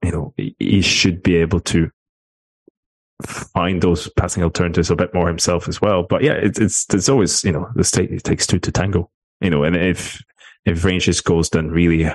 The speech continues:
high up, really high pressure on, on Celtic's backline,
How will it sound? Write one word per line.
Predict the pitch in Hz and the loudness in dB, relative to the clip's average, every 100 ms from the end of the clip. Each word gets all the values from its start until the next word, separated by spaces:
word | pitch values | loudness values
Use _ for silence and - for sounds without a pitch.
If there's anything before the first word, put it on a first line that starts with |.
| - _ _ _ _ _ - | -8 _ _ _ _ _ -4
high | - 90 85 | 0 0 0
up, | 85 - - - _ - | -2 -6 -12 -20 _ -4
really | 82 87 85 | 0 2 2
high | 82 82 | 0 -4
pressure | 80 87 - 85 76 | -2 -4 -2 0 0
on, | 78 80 - - | -2 -4 -12 -14
on | 64 78 | -8 -4
Celtic's | - 80 - 82 | -2 -2 -2 -4
backline, | 90 87 90 80 | -4 -2 -4 -4